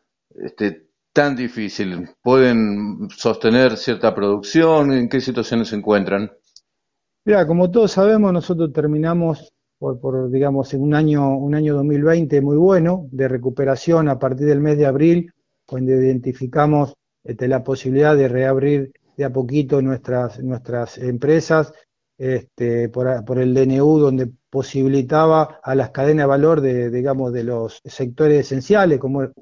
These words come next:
Speaker 2: el, principalmente el de la sanidad, ¿no? Y bueno, a partir de ese camino, aprovechando esa agilidad que fuimos tomando, terminamos un año dos mil veinte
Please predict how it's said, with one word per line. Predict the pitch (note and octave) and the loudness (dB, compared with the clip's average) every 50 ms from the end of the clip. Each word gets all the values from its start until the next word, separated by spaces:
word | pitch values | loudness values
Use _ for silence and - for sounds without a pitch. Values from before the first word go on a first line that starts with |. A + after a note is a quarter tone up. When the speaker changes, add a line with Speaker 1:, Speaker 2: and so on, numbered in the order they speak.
| - _ - | -20 _ -10
Speaker 2:
el, | D3 C3+ B2+ C3 B2+ B2 - - B2+ A#2+ | -6 -4 -4 -4 -4 -6 -8 -8 -8 -8
principalmente | - B2+ B2+ - - C3 B2+ C#3 D3+ D#3+ E3 D#3 C3+ C#3 | -6 -6 -8 -6 -6 -4 -2 0 0 2 0 0 0 0
el | C3+ | 0
de | C#3+ C3+ | 0 0
la | C3 - | 0 -2
sanidad, | - B2+ C3+ D3 D3+ G3 F#3 C#3+ C#3 | -4 -4 -2 0 2 2 2 4 4
¿no? | D#3 G3 A3+ A3+ - _ - - - - - - _ _ _ - | 4 2 2 0 -4 _ -20 -20 -20 -20 -20 -20 _ _ _ 0
Y | E3+ F#3+ | 2 4
bueno, | A#3 B3 A3+ G#3+ G3+ G3+ | 4 4 4 4 4 4
a | G3 G3 F#3+ D#3+ | 4 4 4 2
partir | G3+ G3+ F#3 F#3+ A#3+ A#3 | 2 0 2 2 4 4
de | A#3 A3+ | 4 4
ese | - - A3+ G3+ | 4 2 2 2
camino, | G#3+ A3 A#3 C4 C#4 C4+ B3+ A#3 G#3+ | 4 4 4 4 6 6 6 4 4
aprovechando | F#3+ - F3+ E3+ E3+ F3 E3 - G3+ G3 F#3+ F#3 F3 | 2 2 2 2 2 2 2 2 0 0 2 2 2
esa | F3+ E3+ - F3+ | 2 2 0 -2
agilidad | D#3 - - E3+ E3+ F3 F#3+ G3 F#3+ E3 | -4 -4 -2 0 2 4 4 4 4 2
que | E3+ D#3+ | 0 -2
fuimos | - - F#3+ F#3 G3 G3 G3 | -2 -2 -2 -2 -2 -2 -2
tomando, | - G3+ G3+ G#3+ A3 G#3+ A3 G#3+ G#3+ G#3 - | -2 0 0 2 2 2 4 4 2 2 0
terminamos | E3 D#3 D#3+ D#3+ D#3+ E3+ E3+ F3 E3+ E3+ | -2 -4 -4 -2 -2 -2 -2 -2 -2 -2
un | E3+ | -2
año | E3+ E3+ E3 E3 E3 | -2 -2 -2 0 0
dos | E3 D#3+ D#3 | 0 0 2
mil | E3 | 2
veinte | F3+ F#3 F#3+ F3+ D#3+ G3 G3 G3 G3 | 2 2 2 0 2 2 2 2 0